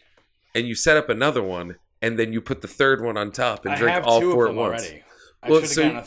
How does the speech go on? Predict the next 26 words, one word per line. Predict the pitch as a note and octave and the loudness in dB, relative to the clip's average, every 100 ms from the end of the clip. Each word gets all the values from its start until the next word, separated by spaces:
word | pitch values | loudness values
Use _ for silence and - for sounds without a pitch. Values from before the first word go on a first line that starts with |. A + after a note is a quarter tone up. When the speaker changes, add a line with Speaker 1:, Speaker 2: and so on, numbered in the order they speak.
| D#3 | -6
Speaker 1:
you | D3 | -2
Speaker 2:
third. | |
Speaker 1:
set | - F3+ F3 | 4 6 6
up | E3+ | 2
two | - G#3+ G3+ | -4 -4 0
next | F3+ F3+ | 0 0
to | - | -4
one | A#2+ A2+ | -4 -4
another, | G#2+ G2+ G#2+ A#2 | -2 -2 -2 -4
and | A#2 B2 | -4 -2
then | C3 B2+ | 0 0
the | A#2 | -4
top | C3 C#3 - | -2 -2 -2
there, | B2+ C3 D#3 | 0 0 0
you | C3 B2+ | -4 -8
pop | - C#3+ C3+ - | 2 2 2 -6
the | A#2 | -4
new | B2+ C#3 | -4 -4
Speaker 2:
Oh | |
Speaker 1:
top | B2+ G#2+ G2+ | -4 -4 -4
Speaker 2:
my | |
Speaker 1:
on | G2 | -4
top | B2 C3 - | -2 -2 -2
of | |
Speaker 2:
God. | F2+ | -4
Speaker 1:
that. | E2+ | -4